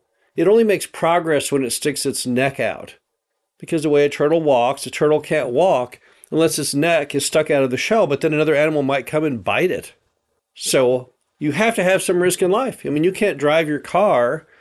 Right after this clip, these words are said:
to the store without having the risk of running out of gas or having a car accident or many other factors.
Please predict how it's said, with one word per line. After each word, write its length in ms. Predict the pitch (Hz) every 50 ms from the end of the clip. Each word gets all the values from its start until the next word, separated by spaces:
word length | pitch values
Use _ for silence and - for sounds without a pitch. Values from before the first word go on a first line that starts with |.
| _ - _ _ _ -
to 120 | - 156
the 100 | 143 143
store 520 | - - - 196 214 220 196 139 131 135
without 280 | 147 151 143 151 147 143
having 240 | 147 151 151 151 147
the 80 | 143
risk 260 | 127 135 160 170 - -
of 120 | 131 113
running 240 | 120 120 131 147 147
out 100 | 147 147
of 100 | 147 139
gas 400 | 147 135 127 135 151 160 156 -
or 60 | 123
having 280 | 98 104 107 113 120 135
a 40 | 156
car 320 | - - - 131 123 117
accident 460 | 113 113 120 120 - - - 170 175
or 80 | 156 120
many 280 | 113 123 143 151 151 151
other 180 | 147 156 147
factors. 580 | - 175 175 196 190 - - 147 - - -